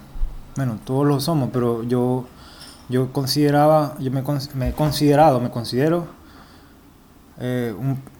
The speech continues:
un pensador, al re-, no sé, el atrevimiento incluso de filósofo, po-, podría llamar.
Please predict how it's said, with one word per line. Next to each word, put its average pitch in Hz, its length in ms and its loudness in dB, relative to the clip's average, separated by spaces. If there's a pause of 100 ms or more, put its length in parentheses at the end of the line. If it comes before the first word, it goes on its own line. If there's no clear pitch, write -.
un 143 220 -2
pensador, 135 640 4
al 110 280 -8
re-, 110 120 -10 (760)
no 113 120 -10
sé, 117 140 -12 (600)
el 117 300 -6
atrevimiento 120 420 -4
incluso 127 400 -4
de 120 120 -4 (180)
filósofo, 113 720 -6 (420)
po-, 117 120 -12
podría 113 320 -8
llamar. 113 360 -6